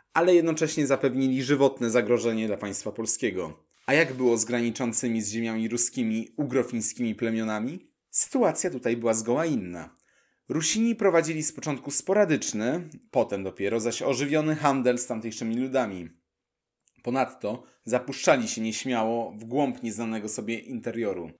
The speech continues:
Obszar do zbadania był znaczny, zaś pierwszą, wprost podaną wzmianką o zaangażowaniu się w odkrycia jest informacja z niezastąpionej kroniki Nestora,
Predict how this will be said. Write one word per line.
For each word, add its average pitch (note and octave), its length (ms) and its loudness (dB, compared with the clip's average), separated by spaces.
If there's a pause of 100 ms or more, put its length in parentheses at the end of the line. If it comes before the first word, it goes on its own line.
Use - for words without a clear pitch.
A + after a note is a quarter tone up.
Obszar G#3 360 2
do F3+ 80 2
zbadania D#3+ 420 2
był D3 140 -4
znaczny, C3+ 580 -2
zaś A2 360 -4
pierwszą, A2 680 -2
wprost - 580 2
podaną G#2 380 0
wzmianką A2 680 -4
o G2+ 60 -8
zaangażowaniu A2 760 0
się - 140 -10
w F#2+ 60 -8
odkrycia G#2+ 520 -4 (460)
jest B2+ 280 -4
informacja D3 680 0
z - 160 -4
niezastąpionej C#3 960 2
kroniki G2+ 400 -8
Nestora, A2 680 -2